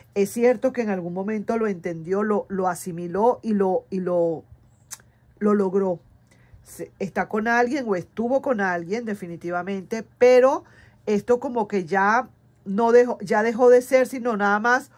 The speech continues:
un rato, porque esta persona no, de verdad, no se ha sentido bien, de verdad, con esa otra persona. Esa persona o esa personita especial lo que quiere venir es nuevamente a una comunicación, venir nuevamente a una reconciliación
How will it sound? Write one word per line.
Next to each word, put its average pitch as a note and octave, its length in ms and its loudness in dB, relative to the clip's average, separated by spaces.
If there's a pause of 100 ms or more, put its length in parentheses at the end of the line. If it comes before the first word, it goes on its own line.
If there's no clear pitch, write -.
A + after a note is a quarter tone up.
(240)
un B3 200 -2
rato, G3+ 480 0 (340)
porque G3+ 280 -6
esta A3 200 -6
persona A3+ 480 -4
no, G3 320 -4
de G#3+ 120 -2
verdad, G#3+ 340 -4
no G3 140 -6
se G#3 140 -10
ha G#3 40 -8
sentido G#3 540 -4
bien, G#3+ 360 -6
de E3+ 100 -8
verdad, F3+ 340 -4
con E3+ 160 -10
esa E3+ 180 -8
otra F3 200 -8
persona. D3 580 -12 (360)
Esa G3+ 240 -6
persona G#3+ 520 -6 (160)
o F#3+ 180 -2
esa F#3+ 220 -4
personita G3 460 -6
especial G#3+ 560 -2 (260)
lo F3 160 -6
que F3+ 120 -10
quiere F#3 240 -4
venir G3+ 280 -2
es G3+ 120 -2
nuevamente G3+ 680 -8
a E3+ 80 -8
una E3+ 260 -10
comunicación, G3+ 840 -6 (540)
venir F#3+ 460 -6
nuevamente F#3+ 540 -6
a - 20 -4
una E3+ 120 -10
reconciliación G3 960 -6